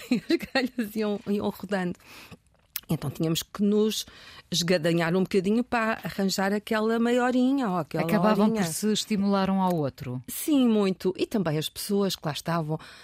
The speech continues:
Speaker 1: Falava-se muito com o Zé Ramos, falava-se muito com o Cabrita, a-, até com a Maria José Mauperrin, ah, com o Rui Morrison, com o Miguel Quintão.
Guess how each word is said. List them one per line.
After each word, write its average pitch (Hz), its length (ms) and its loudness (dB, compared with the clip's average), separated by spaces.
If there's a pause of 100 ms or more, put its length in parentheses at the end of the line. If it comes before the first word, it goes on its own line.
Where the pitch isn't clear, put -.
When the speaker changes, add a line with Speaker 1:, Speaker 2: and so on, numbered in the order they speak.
Speaker 1:
Falava-se 151 440 -4
muito 143 160 -2
com 151 80 -8
o - 40 -4
Zé 147 140 -4
Ramos, 147 480 -2
falava-se 131 540 -6
muito 131 260 -4
com 127 140 -6
o 120 60 -6
Cabrita, 147 680 -4 (380)
a-, - 240 -2
até - 180 -4
com 143 160 -6
a - 20 -2
Maria 139 220 -4
José 127 220 -6
Mauperrin, 147 680 -2 (500)
ah, 139 280 -4
com 202 100 2
o 165 60 2
Rui 143 180 -4
Morrison, 160 800 0 (240)
com - 80 -4
o 254 60 2
Miguel 180 240 2
Quintão. 170 720 0